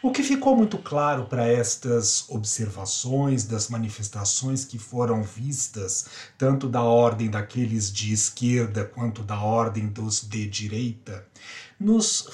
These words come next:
revela a chance de perceber o quão rígido nós estamos no nosso estado de consciência.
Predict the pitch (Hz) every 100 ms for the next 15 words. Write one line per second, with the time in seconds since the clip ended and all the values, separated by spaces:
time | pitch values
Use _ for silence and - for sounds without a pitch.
0 | - 202 202 - 214 226 214 160 143 -
1 | 165 165 - 214 226 - 220 196 - 196
2 | - 190 170 202 190 - 233 240 220 -
3 | 233 254 247 220 214 208 202 - - 139
4 | 180 175 170 160 160 - 147 - 139 135
5 | 127 120 123 - 127 - - 107 107 -
6 | - 110